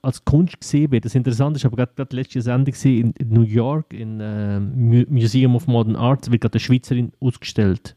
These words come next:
die auch mittlerweile tot ist. Ich weiss leider den Namen nicht mehr, ich schäme mich gerade ein bisschen dafür, aber die wird auch ausgestellt jetzt, weil sie zu ihrer Zeit einfach keine gekannt hat. Und ich glaube, dass es immer wird geben, ähm, dass, dass der Tod Künstler wie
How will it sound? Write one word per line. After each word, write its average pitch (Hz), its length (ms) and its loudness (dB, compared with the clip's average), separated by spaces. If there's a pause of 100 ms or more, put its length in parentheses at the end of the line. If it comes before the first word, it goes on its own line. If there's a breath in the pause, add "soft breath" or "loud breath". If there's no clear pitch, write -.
die 110 60 2
auch 110 180 4
mittlerweile 104 480 -2
tot 98 300 -2
ist. 98 180 -12
Ich - 80 -14
weiss 104 300 0
leider 107 320 2
den 104 160 0
Namen 104 320 -2
nicht 98 80 -6
mehr, 92 100 -10
ich - 60 -20
schäme 98 240 -4
mich - 80 -6
gerade 98 160 -8
ein - 80 -20
bisschen - 260 -6
dafür, 104 180 -4
aber 95 180 -2 (500 loud breath)
die 117 80 6
wird 120 100 2
auch 127 100 -2
ausgestellt 131 680 -2
jetzt, 120 640 -4
weil 110 180 0
sie 117 140 -2
zu - 120 0
ihrer 127 300 0
Zeit - 320 -6
einfach 113 480 -8
keine 110 420 2 (360)
gekannt - 280 0
hat. - 240 -10 (540 loud breath)
Und 120 100 4
ich 113 100 0
glaube, 113 240 0 (260 loud breath)
dass 123 200 0
es 120 220 -6
immer 160 340 2
wird 151 220 -4
geben, 160 400 -10
ähm, 117 480 0
dass, 127 220 -2 (460)
dass 120 200 -2
der 131 140 -2 (160)
Tod 147 480 -2 (420)
Künstler 139 520 -2
wie 147 200 -6